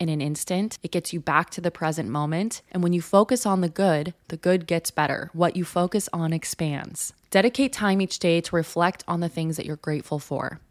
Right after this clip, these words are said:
Doing this is gonna help you shift your focus toward positive aspects in your life.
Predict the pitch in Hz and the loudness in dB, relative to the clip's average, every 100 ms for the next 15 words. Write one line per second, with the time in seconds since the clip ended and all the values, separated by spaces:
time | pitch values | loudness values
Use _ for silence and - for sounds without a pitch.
0 | _ 175 208 226 208 208 196 170 170 - | _ 4 6 6 4 0 0 0 -2 -4
1 | 160 170 - 160 165 170 180 175 - 160 | -6 -4 -4 -2 -2 0 0 -2 -4 -2
2 | 165 165 165 - - 190 202 220 208 190 | 2 2 0 -8 0 2 4 2 2 2
3 | 269 - - - - - 151 147 - 123 | 2 0 -4 -6 -10 -4 -4 -2 -4 -6
4 | - - - | -10 -14 -20